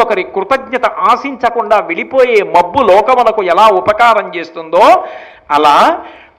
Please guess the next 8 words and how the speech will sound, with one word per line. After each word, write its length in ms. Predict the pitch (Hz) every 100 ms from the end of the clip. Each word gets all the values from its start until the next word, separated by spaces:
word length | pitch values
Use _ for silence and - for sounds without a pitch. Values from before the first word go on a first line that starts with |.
| _
తాను 280 | 170 190 180
వేదమయుడై 840 | 143 156 208 262 269 269 277 240
జన్మించి, 720 | 214 185 196 226 202 - 226
లోకమునకంతటికీ 1400 | 262 160 202 269 330 302 262 214 196 254 302 294 285 254
కూడా 320 | 254 208 202
ప్రమాణవాక్కులనిచ్చి, 1300 | 247 - 190 233 277 277 247 233 - 202 185 208 -
భారతాన్నిచ్చి, 840 | - 151 220 269 269 226 196 190 294
భాగవతాన్నిచ్చి 1080 | 180 165 254 277 262 220 196 185 - 302